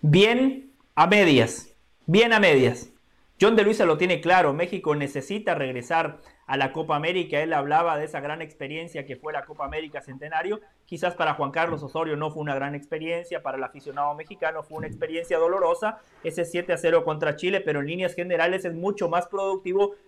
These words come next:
perder contra Chile siete a cero que ganarle, eh, a Jamaica, que ganarle eh, a Guayana Francesa en cualquier otra competencia. Donde no estoy de acuerdo con John de Luisa es cuando él dice, "Sí,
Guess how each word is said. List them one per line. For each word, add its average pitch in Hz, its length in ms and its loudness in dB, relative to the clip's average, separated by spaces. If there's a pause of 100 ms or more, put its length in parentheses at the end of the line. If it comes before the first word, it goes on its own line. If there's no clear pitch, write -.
(100)
perder 175 380 2
contra 165 340 -2
Chile 185 280 -4
siete 175 280 -4
a 175 60 0
cero 185 280 -2
que 180 100 -2
ganarle, 151 720 -2 (180)
eh, 123 460 -10 (340)
a 127 120 -6
Jamaica, 143 640 2
que 135 140 -6
ganarle 151 800 -2 (220)
eh, 131 180 -10
a 127 140 -4
Guayana 147 460 -2
Francesa 156 480 -6
en 143 100 -6
cualquier 143 300 -6
otra 147 240 -6
competencia. 120 760 -8 (280)
Donde 196 360 4
no 214 140 2
estoy 254 220 4
de 254 60 6
acuerdo 185 500 0
con 147 200 -4
John 196 160 -2
de 185 80 -2
Luisa 156 500 -6 (280)
es 240 180 -2
cuando 180 480 -2
él 202 340 0
dice, 160 840 -6 (160)
"Sí, 294 640 -4